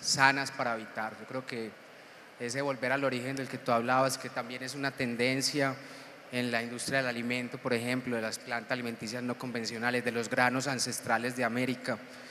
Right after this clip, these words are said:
eh, nos está mostrando un camino, pero tenemos que caminar mucho más rápido y si no, el sistema también se va a encargar de, de que esos colapsos, esos rompimientos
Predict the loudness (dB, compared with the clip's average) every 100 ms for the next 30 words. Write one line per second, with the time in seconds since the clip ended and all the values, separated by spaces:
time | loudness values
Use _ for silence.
0 | -16 -18 -20 -20 -20 -6 0 2 0 0
1 | -4 -6 -14 -18 -12 -4 -2 0 2 2
2 | 4 4 4 2 4 4 4 2 -4 -6
3 | -2 0 0 2 2 2 2 0 -2 0
4 | 2 4 4 2 0 -2 -12 -16 -16 -18
5 | -16 -6 0 4 6 6 2 -2 0 0
6 | -2 -4 -4 -2 -2 0 -2 2 0 2
7 | -4 -4 -12 -6 -4 -4 -4 -2 -2 2
8 | 2 0 -4 -2 -4 -4 -6 -4 -4 -2
9 | -4 -6 -10 -10